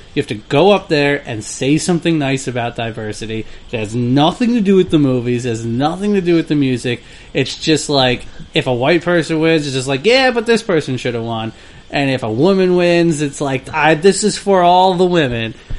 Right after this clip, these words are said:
And if anybody wins, it's always for their specific race. And I'm sorry, I think, isn't it enough that it's just becoming more diverse? Like, I think that's what's cool, is that, like,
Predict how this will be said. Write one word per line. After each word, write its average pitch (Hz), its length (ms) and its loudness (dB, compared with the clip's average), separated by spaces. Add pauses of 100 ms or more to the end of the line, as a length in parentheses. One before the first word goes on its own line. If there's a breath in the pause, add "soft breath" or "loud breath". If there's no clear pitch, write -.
(160 loud breath)
And 139 320 -2
if 135 220 -6
anybody 190 480 2
wins, 165 300 2
it's - 180 -16
always 170 340 2
for 151 440 0
their 135 320 0
specific 139 560 -4
race. 117 400 -6 (840 loud breath)
And 151 160 0
I'm 131 140 -2
sorry, 185 640 2 (640)
I 147 160 0
think, 196 460 0 (960)
isn't 196 280 4
it 190 120 2
enough 160 440 2
that 151 120 0
it's 135 120 -6
just - 180 -8
becoming 156 480 -2
more 208 200 0
diverse? 220 460 0
Like, 156 120 0
I 139 80 0
think 156 260 -2
that's 151 340 -2 (240)
what's 135 340 -6
cool, 123 540 0
is 123 200 -4
that, 127 200 -2
like, 120 240 -6